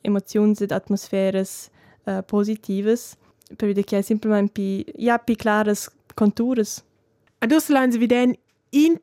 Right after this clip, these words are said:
Speaker 2: talk che ven presentaus venderdis a Sonda, el program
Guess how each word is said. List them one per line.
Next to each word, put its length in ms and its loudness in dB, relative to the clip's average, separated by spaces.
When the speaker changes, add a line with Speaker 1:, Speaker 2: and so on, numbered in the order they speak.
Speaker 2:
talk 520 0
che 300 2
ven 180 2
presentaus 800 0
venderdis 880 -2
a 80 -8
Sonda, 580 -2
el 140 2
program 540 -2